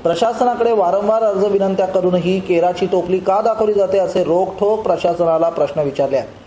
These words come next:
यावेळी पत्रकारांशी बोलताना, "आम्हाला पाणी मिळेपर्यंत आम्ही आमचा लढा सुरूच ठेवू, भविष्यात हा लढा अधिक तीव्र करू," अशी भावना व्यक्त करत प्रशासनाला इशाराही दिला आहे.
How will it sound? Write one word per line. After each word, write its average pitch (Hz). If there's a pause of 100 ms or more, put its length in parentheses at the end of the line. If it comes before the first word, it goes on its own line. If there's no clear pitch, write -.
(220)
यावेळी 165
पत्रकारांशी 202
बोलताना, 190
"आम्हाला 170
पाणी 165
मिळेपर्यंत 151
आम्ही 156
आमचा 135
लढा 131
सुरूच 202
ठेवू, 175 (520)
भविष्यात 208
हा 202
लढा 170
अधिक 175
तीव्र 214
करू," 196
अशी 170
भावना 151
व्यक्त 135
करत 135
प्रशासनाला 131
इशाराही 127
दिला 120
आहे. 120